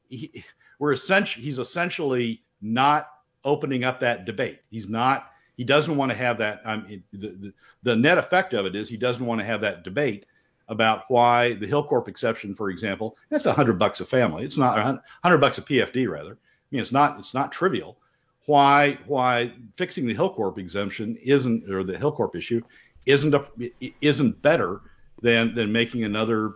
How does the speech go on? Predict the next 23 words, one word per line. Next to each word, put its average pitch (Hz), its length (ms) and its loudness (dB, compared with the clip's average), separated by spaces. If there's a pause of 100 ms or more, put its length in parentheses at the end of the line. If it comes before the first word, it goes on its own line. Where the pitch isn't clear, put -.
you 104 100 -12
know, 90 200 -10
sixty 120 280 -6
million 110 280 2
dollars 104 540 2
cuts 113 260 -2
in 117 80 0
the, 110 160 0
in 104 160 -8
the 101 80 -6
P 113 180 0
F 92 80 -8
D. 101 300 -4
I, 127 180 2 (240)
I 143 80 2
just 175 160 0
don't 208 160 6
understand. 131 560 2 (500)
I-, 156 40 0
i-, 170 440 2
if 185 200 4
the - 100 2
priority, 175 640 4